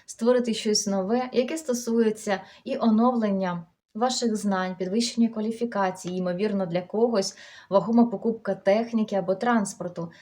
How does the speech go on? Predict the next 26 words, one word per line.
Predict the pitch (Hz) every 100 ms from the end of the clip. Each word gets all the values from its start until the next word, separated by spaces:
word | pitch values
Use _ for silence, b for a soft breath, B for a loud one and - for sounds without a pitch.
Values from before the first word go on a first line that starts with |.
| B
Це | 320
чудовий | 320 233 220 214
період | 202 190 233 220 202
і | 185
для | 175
того, | 175 240 254 190
щоб | - 180 180
ви | 220 226 226 - _ _
заводили | 233 262 269 233 220
корисні | 214 196 208 196
контакти. | 196 185 185 170 165 - - - _ _ _ _ _ _
У | 240 294
жовтні | 262 202 202 208 208
чорний | 214 226 294 320
місяць, | 208 208 202 -
який | 208 277
символізує | 254 214 202 196 240 233 208 B B B
наші | 208 220 -
острах, | 175 240 247 226 208 208 -
тіньову | - 226 233
сторону | 233 240 226 233
особистості, | 220 196 180 185 226 240 - 233 233 B B
буде | 226 214 254 294
у | 277 247
з'єднанні | 240 226 214 208 190 175
із | 208 202 170 -